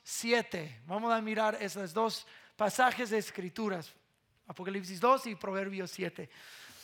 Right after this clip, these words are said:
Este, una palabrita, este, rapidito acerca del fiesta de los tabernáculos. Es una fiesta antigua, anciana, que el Señor,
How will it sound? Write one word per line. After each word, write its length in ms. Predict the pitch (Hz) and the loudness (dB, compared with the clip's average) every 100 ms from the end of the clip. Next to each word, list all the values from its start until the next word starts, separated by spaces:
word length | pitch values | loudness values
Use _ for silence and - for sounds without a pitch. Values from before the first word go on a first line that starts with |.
| - | -2
Este, 320 | 233 294 269 | 0 2 2
una 320 | 277 294 339 | 2 2 4
palabrita, 720 | 320 262 240 285 277 269 226 226 | 4 4 4 2 4 4 4 0
este, 300 | 233 220 233 | 0 2 2
rapidito 540 | 214 226 233 254 262 | 2 0 -2 -2 2
acerca 360 | 233 208 254 269 | 2 2 0 2
del 200 | 247 208 | 2 2
fiesta 420 | - 247 240 262 | 0 -2 0 2
de 140 | 233 220 | 2 2
los 120 | 202 | 2
tabernáculos. 840 | 214 214 202 226 254 - 233 226 | 0 0 2 2 2 2 0 0
Es 160 | 220 180 | -2 -4
una 260 | 240 240 208 | 0 0 0
fiesta 680 | - 233 247 - 262 247 - - - - - | -2 2 2 4 0 0 -6 -20 -20 -10 0
antigua, 760 | 208 220 208 262 277 240 208 214 | 2 2 -2 2 2 4 4 4
anciana, 800 | 220 226 185 - 277 311 240 233 | 2 0 -4 4 4 6 4 2
que 140 | 233 | 2
el 120 | 214 | 2
Señor, 800 | 196 233 214 233 247 247 254 269 | 2 0 2 2 4 2 0 -8